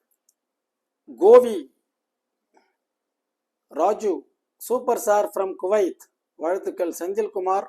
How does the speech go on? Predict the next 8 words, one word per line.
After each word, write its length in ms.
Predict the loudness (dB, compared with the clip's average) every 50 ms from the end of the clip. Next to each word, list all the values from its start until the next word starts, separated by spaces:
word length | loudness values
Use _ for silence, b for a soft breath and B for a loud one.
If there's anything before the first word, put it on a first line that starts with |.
| -10 -12
வணக்கம் 360 | -10 -10 -8 -8 -8 -8 -6
ஐயா. 360 | -6 -6 -6 -6 -8 -12 -16 _ _ _ _ _ _ _ _ _ _ _ _ _ _ _ _ _ _ _ _ _ _ _ _ _ _ _ _
அதுக்கு 360 | _ -12 -8 -6 -6 -4 -4
அடுத்தது, 560 | -4 -6 -4 -6 -6 -6 -6 -8 -10 -12 -16 _ _ _ _ _ _ _ _ _ _ _ _ _ _ _ _ _ _ _ _ _ _ _ _ _ _ _ _ _ _ _
தன்னம்பிக்கையும் 1040 | -8 -6 -6 -4 -6 -6 -6 -8 -10 -8 -6 -6 -6 -4 -6 -8 -8 -10 -12 -16 _ _ _ _ _ _ _ _ _ _ _ _ _ _ _ _
சூரியனும், 680 | -16 -10 -6 -4 -2 0 0 0 -2 -2 -4 -8 -12 -16 _ _ _ _ _ _ _ _
அதை 220 | -10 -6 -6 -6
பார்த்துட்டு, 800 | -4 -2 -2 -4 -4 -6 -8 -8 -8 -6 -6 -6 -8 -10 -14